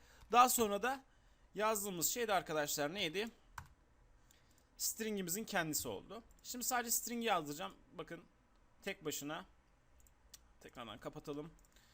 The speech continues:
Açalım. Gördüğünüz gibi yukarıda bir boşluk koydu. Çünkü dos-, e, yazmadan önce bir boşluk bırakmıştık. Dolayısıyla o boşluğu da koydu. Daha sonra da string'in kendisini yazdı. Dosya okuma işlemi ar-, e, yazma işlemi arkadaşlar bu şekilde.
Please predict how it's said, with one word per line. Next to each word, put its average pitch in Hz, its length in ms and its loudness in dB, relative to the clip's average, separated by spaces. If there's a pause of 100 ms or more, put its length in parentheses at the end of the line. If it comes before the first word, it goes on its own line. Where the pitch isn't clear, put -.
(300)
Açalım. 151 460 -6 (920)
Gördüğünüz 226 420 4
gibi 185 240 -8 (140)
yukarıda 190 360 -2
bir 175 60 -10
boşluk 180 320 -6
koydu. 160 200 -6
Çünkü 180 420 -8 (360)
dos-, 175 280 -2
e, 139 100 -6
yazmadan 156 520 0
önce 147 240 -6
bir 156 120 -8
boşluk - 340 -4
bırakmıştık. - 580 -8 (460)
Dolayısıyla 175 420 0
o 160 60 -2
boşluğu 160 320 2
da 180 80 -2
koydu. 180 400 -2 (140)
Daha 196 180 6
sonra 143 300 -2
da 190 200 -2
string'in 160 460 -4
kendisini 151 420 -2
yazdı. 110 340 -10
Dosya 220 520 2
okuma 190 300 -10
işlemi 175 240 -4
ar-, 160 160 0 (120)
e, 135 100 -10
yazma 170 380 0
işlemi 147 300 -2
arkadaşlar 131 640 -4
bu 196 60 -2
şekilde. 131 460 -4